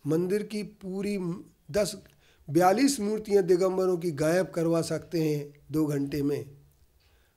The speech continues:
मैं उनसे एक बात निवेदन कर देना चाहता हूं कि ये आपकी दुर्बुद्धि का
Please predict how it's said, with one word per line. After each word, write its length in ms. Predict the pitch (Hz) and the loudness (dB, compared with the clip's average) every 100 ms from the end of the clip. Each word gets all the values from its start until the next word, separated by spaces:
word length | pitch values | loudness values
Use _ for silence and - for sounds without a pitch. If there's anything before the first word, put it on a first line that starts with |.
| _ | _
मैं 160 | 131 143 | -6 -4
उनसे 440 | 147 151 156 170 | -2 -4 -4 -6
एक 340 | 190 170 165 147 | -4 -6 -8 -6
बात 300 | 160 180 175 | -6 -6 -6
निवेदन 540 | 147 143 151 165 180 | -6 -2 -4 -4 -6
कर 160 | 170 143 | -8 -8
देना 380 | 139 139 139 139 | -6 -6 -6 -8
चाहता 440 | 135 127 127 151 | -8 -10 -10 -10
हूं 420 | 143 147 135 - _ _ _ _ _ _ _ _ _ _ _ _ - | -8 -10 -12 -18 _ _ _ _ _ _ _ _ _ _ _ _ -8
कि 80 | 180 | -6
ये 600 | 175 165 180 185 - - | -2 0 2 0 -2 -4
आपकी 520 | 147 156 - - 190 | -2 -2 -6 -12 -10
दुर्बुद्धि 800 | 160 123 151 143 143 139 139 156 | -10 -6 -4 -4 -6 -8 -6 -6
का 540 | 165 175 170 170 - | -4 -4 -4 -6 -14